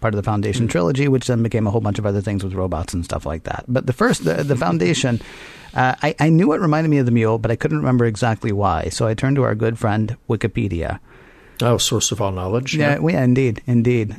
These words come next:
Speaker 1: It, it's like
Speaker 2: Uh-huh.
Speaker 1: Memory Alpha, but, you know, more convenient because it's backed up
Speaker 2: <laughs>
Speaker 1: other places. I'm just saying.
Speaker 2: Right.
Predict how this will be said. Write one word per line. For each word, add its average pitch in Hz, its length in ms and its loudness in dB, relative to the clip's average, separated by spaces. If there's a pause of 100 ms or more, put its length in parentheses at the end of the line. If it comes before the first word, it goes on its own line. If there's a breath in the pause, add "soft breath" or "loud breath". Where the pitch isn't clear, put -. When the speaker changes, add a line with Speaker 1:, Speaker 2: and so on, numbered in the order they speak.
Speaker 1:
It, 120 240 -4
it's 117 140 -2
like 120 140 2
Speaker 2:
Uh-huh. 120 80 2
Speaker 1:
Memory 123 260 2
Alpha, 117 340 2
but, 98 300 -2
you 113 100 0
know, 95 260 -2 (260)
more 208 160 0
convenient 151 600 2
because 123 240 2
it's 127 160 0
backed 127 300 0
up 135 260 2
Speaker 2:
<laughs> - 40 -10
Speaker 1:
other 117 240 2
places. 95 640 0
I'm 113 120 2
just 110 200 -2
saying. 92 240 0
Speaker 2:
Right. 98 260 -2